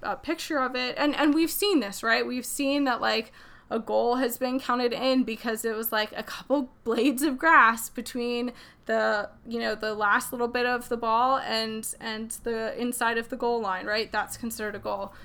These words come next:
And other decisions are subjective. So, um, the existence and severity of a foul. So was it,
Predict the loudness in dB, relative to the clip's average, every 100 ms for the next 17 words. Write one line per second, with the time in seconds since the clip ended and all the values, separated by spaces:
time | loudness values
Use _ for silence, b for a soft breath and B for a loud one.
0 | B B -2 0 2 0 -2 0 2 0
1 | -4 -4 -6 -4 -2 0 -2 0 -2 2
2 | 0 0 -6 -6 -6 -4 -2 -2 -2 -6
3 | B B B -2 0 0 0 -6 0 0
4 | 0 0 0 0 0 0 -2 0 0 0
5 | -2 -6 -6 0 2 2 0 -2 -2 -2
6 | -4 -2 -2 -2